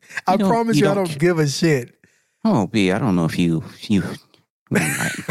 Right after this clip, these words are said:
Speaker 2: I thought you were a history buff. You know that, you know, our country, this here United States, started as a colony of Great Britain, of the empire, the Royal Empire. And so,
Speaker 1: Yeah.
Speaker 2: you know, as much as we like to pretend that, you know,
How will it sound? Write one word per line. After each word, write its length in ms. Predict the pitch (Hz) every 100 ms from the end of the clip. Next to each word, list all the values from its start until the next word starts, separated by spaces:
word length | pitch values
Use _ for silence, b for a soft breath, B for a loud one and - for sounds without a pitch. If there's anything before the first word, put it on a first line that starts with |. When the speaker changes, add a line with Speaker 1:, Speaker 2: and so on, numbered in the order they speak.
| - 98
Speaker 2:
I 100 | 101
thought 280 | 107 143
you 100 | 139
were 60 | 98
a 20 |
history 300 | 80 - -
buff. 300 | 85 87 95
You 80 | 120
know 200 | 113 107
that, 240 | 95 90 87
you 240 | - - 92
know, 80 | 82
our 200 | 101 113
country, 640 | - 117 196 - 82 87
this 160 | 104
here 400 | - 98 101 120
United 440 | 104 104 104 101 101
States, 360 | - 160 285
started 340 | - 120 117 113
as 140 | 107
a 80 | 101
colony 720 | - - 247 220 107 104 123 - _ _ _ _ _ _ _ 143
of 200 | 135 -
Great 240 | 156 147
Britain, 340 | 170 233 107
of 120 | 110 107
the 120 | 131
empire, 460 | 175 143 101 98
the 80 | 101
Royal 280 | 110 127 131
Empire. 440 | 160 151 95 92 95
And 140 | 101
so, 380 | 131 107 98 98
Speaker 1:
Yeah. 40 | 113
Speaker 2:
you 40 |
know, 320 | 90 85 92 - _ _ _ _ _ 110
as 120 | 110
much 280 | 101 98 -
as 80 | 92
we 100 | 95
like 140 | 95
to 100 | 95
pretend 560 | - 110 139 208 240 175 -
that, 240 | 107 101 -
you 120 | 107
know, 260 | 98 90